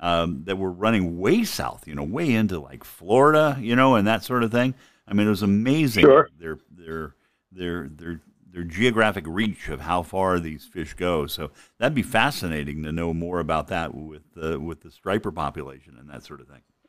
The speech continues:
Speaker 2: Well, it's, it's everything. I mean, we had a discussion. Uh, we were just wrapped up at the Philly Fishing Show, and we had, uh, quite a few people come ask us, you know, "What's happening with the bluefish out here?"
Speaker 1: Oh, yeah.
Speaker 2: Now, I remember bluefish. Um, you can go out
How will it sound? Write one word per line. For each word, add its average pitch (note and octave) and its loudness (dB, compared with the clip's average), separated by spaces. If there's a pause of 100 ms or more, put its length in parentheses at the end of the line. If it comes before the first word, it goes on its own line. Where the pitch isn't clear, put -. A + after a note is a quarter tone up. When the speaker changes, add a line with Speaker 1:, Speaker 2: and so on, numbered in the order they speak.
(420)
Speaker 2:
Well, A3+ 10
it's, G#3+ 10
it's E3 6
everything. C#3 10
I - 10
mean, C3 10
we D#3+ 12
had D#3+ 10
a - 0
discussion. C3+ 6
Uh, A#2+ 8 (280)
we D#3+ 10
were E3+ 10
just C#3+ 8 (140)
wrapped C3+ 8
up C#3 8
at - 2
the A#2 4
Philly C3 10 (100)
Fishing C#3 10
Show, A#2 6 (420)
and B2 8
we F3+ 12
had, C#3+ 12
uh, A#2 10 (200)
quite C#4 8
a - 10
few F2 4
people C#3+ 4
come C3+ 6
ask C#3+ 8 (160)
us, A#2+ 4 (140)
you A#2 2
know, A2 6
"What's A#2+ 8
happening D#3 6
with A#2+ 6
the G2+ 2
bluefish D#3 8
out A2 6
here?" - 6 (280)
Speaker 1:
Oh, F#2+ -6
yeah. A2+ -6
Speaker 2:
Now, B2+ 6
I D#3+ 10
remember C#3+ 10
bluefish. C3+ 8 (100)
Um, A2+ 6 (120)
you D3+ 4
can D#3+ 8
go C3 10
out B2+ 8